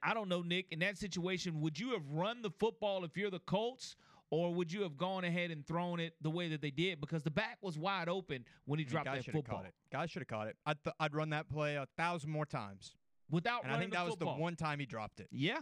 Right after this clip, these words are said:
Speaker 1: I
Speaker 2: I
Speaker 1: mean,
Speaker 2: mean, it was
Speaker 1: it,
Speaker 2: a
Speaker 1: it's a
Speaker 2: perfect
Speaker 1: tough
Speaker 2: open play.
Speaker 1: break,
Speaker 2: You
Speaker 1: and the
Speaker 2: can't get mad
Speaker 1: Texans
Speaker 2: at it. Can't get
Speaker 1: are,
Speaker 2: mad at it.
Speaker 1: are right there in it. And I know we do have a caller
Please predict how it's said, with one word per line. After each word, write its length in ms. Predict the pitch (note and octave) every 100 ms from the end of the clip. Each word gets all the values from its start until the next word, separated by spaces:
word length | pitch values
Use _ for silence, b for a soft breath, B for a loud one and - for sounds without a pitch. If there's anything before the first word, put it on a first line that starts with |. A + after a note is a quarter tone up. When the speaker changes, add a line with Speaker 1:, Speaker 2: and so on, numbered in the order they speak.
| -
Speaker 1:
I 60 | A2
Speaker 2:
I 20 |
Speaker 1:
mean, 160 | C#3 D3
Speaker 2:
mean, 100 | D3
it 20 |
was 100 | F3
Speaker 1:
it, 20 |
Speaker 2:
a 40 | F3
Speaker 1:
it's 80 | G3+
a 40 | G3+ G#3
Speaker 2:
perfect 80 | -
Speaker 1:
tough 120 | A#3
Speaker 2:
open 120 | F#3+
play. 80 | E3+ A#3
Speaker 1:
break, 120 | F3+
Speaker 2:
You 60 | F3
Speaker 1:
and 80 |
the 40 | F3+
Speaker 2:
can't 80 | F3
get 60 | A3
mad 100 | B3
Speaker 1:
Texans 260 | F#3+ B2
Speaker 2:
at 60 | -
it. 60 | - -
Can't 160 | - A3
get 100 | F#3
Speaker 1:
are, 20 | D#3
Speaker 2:
mad 220 | C3 G#2+
at 120 | F#2+
it. 40 | -
Speaker 1:
are 140 | C#3+ D#3
right 260 | F#3 A3 G3+
there 200 | G#3 F3
in 160 | G3+
it. 120 | G3+ D3
And 100 | D3+
I 80 | G3
know 180 | G#3 G3+
we 160 | G3
do 180 | D#3+ G#3+
have 200 | G#3+ F#3
a 60 | D3
caller 560 | - F3+ G#3+ G#3 D#3+